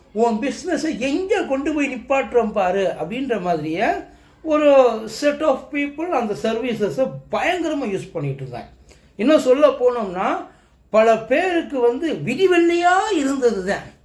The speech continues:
இருட்டுக்குள்ள இருந்து திக்கு தெரியாம இருந்தவங்களுக்கு விடிவெள்ளியா இருந்தது தான் அந்த ஓயோ. அதுக்கப்புறம் அவனும் வந்து பயங்கரமா, என்ன சொல்ல, பலவிதமான விஷயங்கள்ல அவங்களுக்காக தனியாவே பண்ணான்.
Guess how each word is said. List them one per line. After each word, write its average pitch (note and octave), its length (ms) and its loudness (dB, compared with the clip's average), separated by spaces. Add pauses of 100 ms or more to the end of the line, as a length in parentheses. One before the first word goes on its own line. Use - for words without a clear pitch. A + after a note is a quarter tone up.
(120)
இருட்டுக்குள்ள C#4 600 0
இருந்து F#3+ 460 -2
திக்கு A3 340 -10
தெரியாம B3+ 460 2
இருந்தவங்களுக்கு F3 680 -4 (380)
விடிவெள்ளியா D4+ 640 2
இருந்தது G3+ 520 -4
தான் F#3+ 420 2 (280)
அந்த F3 260 -8
ஓயோ. C#3 320 -4 (640)
அதுக்கப்புறம் D#4+ 1040 2
அவனும் E4+ 400 0
வந்து D4+ 260 0
பயங்கரமா, C#4 920 0 (500)
என்ன B3 200 2
சொல்ல, A3+ 240 2
பலவிதமான D#4 680 2 (240)
விஷயங்கள்ல C4 800 0
அவங்களுக்காக C#4 600 -2 (120)
தனியாவே F4 680 0
பண்ணான். F3 380 -6